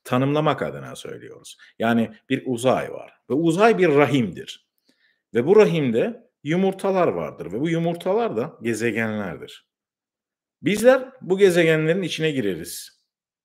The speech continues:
Ama çok ilginç bir şey daha söyleyeceğim. Hepimiz diyoruz ki, "Ya ben mi gelmek istedim?" falan. Evet, siz gelmek istediniz. Neden? Çünkü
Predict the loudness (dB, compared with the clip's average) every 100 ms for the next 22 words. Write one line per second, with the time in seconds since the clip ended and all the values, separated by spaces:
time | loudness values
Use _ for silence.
0 | _ _ _ _ _ _ -6 -6 -4 -6
1 | -4 -6 -6 -8 -6 -4 -2 -2 -2 -4
2 | -6 -12 -14 -18 -20 -2 2 2 2 0
3 | -2 -2 -4 -4 -2 -2 -4 -2 -4 -4
4 | -6 -8 -12 -10 -12 -14 -12 -8 -8 -8
5 | -4 -2 -2 -6 -12 -18 -18 -10 -8 -6
6 | -8 -8 -8 -6 -2 -4 -4 -12